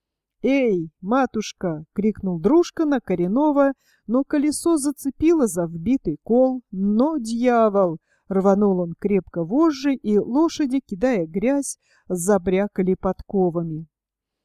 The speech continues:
«А ты, пожалуй, нарочно уселся так», обернулся поп опять к дьякону.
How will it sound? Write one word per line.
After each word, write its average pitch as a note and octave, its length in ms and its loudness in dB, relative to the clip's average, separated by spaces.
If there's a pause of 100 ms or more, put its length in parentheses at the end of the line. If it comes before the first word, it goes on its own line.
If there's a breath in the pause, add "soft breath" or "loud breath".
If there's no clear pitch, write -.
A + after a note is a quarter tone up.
(200)
«А G#3+ 260 -2
ты, G3 200 -2
пожалуй, A3+ 540 2
нарочно A#3+ 580 2
уселся B3+ 600 -2
так», A#3 300 -2 (100)
обернулся G#3 800 0
поп E4 280 -2
опять A3+ 580 -2
к F#3+ 160 -6
дьякону. F3+ 600 -2